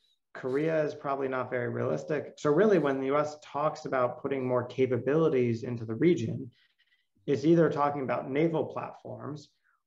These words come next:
or it's talking about rotating them through Japan.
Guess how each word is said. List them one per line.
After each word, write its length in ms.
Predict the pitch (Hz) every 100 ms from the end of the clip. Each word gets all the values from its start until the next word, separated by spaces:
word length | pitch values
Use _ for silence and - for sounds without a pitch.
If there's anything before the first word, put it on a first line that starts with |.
| -
or 180 | 147 165
it's 120 | -
talking 340 | - 156 160
about 260 | 160 143 120
rotating 640 | 127 147 156 156 156 151
them 140 | 147
through 240 | 147 156 160
Japan. 480 | 143 165 - -